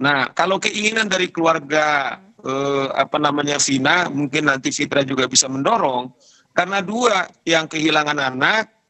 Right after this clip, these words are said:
pertanyaan besar memang awal kerusakan ini harus kita jujur, dimulai dengan barangkali saudara,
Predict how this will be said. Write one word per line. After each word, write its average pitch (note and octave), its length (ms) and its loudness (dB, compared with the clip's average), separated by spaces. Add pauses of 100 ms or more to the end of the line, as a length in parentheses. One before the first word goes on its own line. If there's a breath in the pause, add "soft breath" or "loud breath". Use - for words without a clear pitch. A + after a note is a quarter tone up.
(120)
pertanyaan F#3+ 480 0
besar G#3+ 320 0
memang D#3 480 -2
awal D3+ 400 2
kerusakan D#3 640 -2
ini F#3 160 0
harus D3+ 160 -4
kita D3 240 -6
jujur, C#3 480 2
dimulai D#3+ 480 0
dengan D3+ 480 -2 (320 loud breath)
barangkali F3 600 2
saudara, D#3 680 0